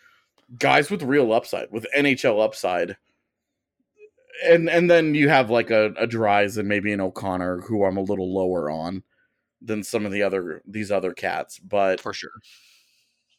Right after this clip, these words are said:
Speaker 1: still, like, border, like, fringe N H L players.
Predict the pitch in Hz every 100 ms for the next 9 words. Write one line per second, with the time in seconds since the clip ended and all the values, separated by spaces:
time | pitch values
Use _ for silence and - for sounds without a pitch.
0 | _ - - - - 208 208 175 143 135
1 | 127 131 131 120 117 - - 117 104 101
2 | 101 90 90 90 87 90 92 92 92 -
3 | -